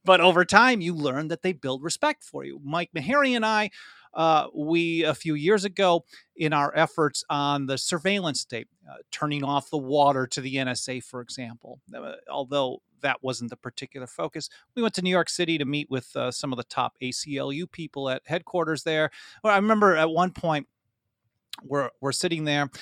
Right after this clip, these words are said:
and this guy's telling a story. He's like, "Oh yeah, my, my case." And someone could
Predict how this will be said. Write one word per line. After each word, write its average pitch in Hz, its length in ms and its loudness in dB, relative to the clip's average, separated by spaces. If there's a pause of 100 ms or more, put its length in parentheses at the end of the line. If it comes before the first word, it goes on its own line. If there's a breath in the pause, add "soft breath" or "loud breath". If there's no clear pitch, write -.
(240 loud breath)
and 147 360 0
this 160 140 -4
guy's 160 240 2
telling 156 340 -4
a 143 40 -6
story. 143 320 0
He's 151 100 -6
like, 190 100 -10
"Oh 208 180 4
yeah, 202 240 8
my, 175 300 6
my 165 140 4
case." 175 460 0
And 151 120 -8
someone 269 340 2
could 175 200 -2